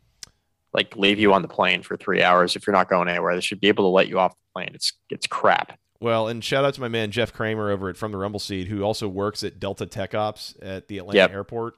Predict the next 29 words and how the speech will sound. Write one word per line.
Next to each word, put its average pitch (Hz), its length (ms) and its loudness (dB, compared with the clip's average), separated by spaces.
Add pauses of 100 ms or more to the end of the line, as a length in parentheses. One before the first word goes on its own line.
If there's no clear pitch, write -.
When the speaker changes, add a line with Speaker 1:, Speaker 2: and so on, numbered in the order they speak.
Speaker 2:
and 95 180 -12
was 95 160 -12
giving 104 180 0
Speaker 1:
Yep. 95 100 6
Speaker 2:
me - 20 -10
the 92 60 -10
play-by-play 104 540 -4
of 95 100 -6
what 104 140 -2
was 95 80 -12
going 101 240 -6
on. 113 160 -6
And 98 80 -8
let's 104 120 -4
just 135 200 -6
say, 131 400 -2 (1120)
it's - 100 -20
not 120 160 0
the - 60 -12
finest 151 340 -2
day 90 380 0
for 104 100 -10
Delta's 98 300 -4
maintenance 85 300 -12
people. - 340 -18 (1000)
Speaker 1:
Well, 131 340 10 (500)
at 113 60 6
least 143 240 6
they 127 380 10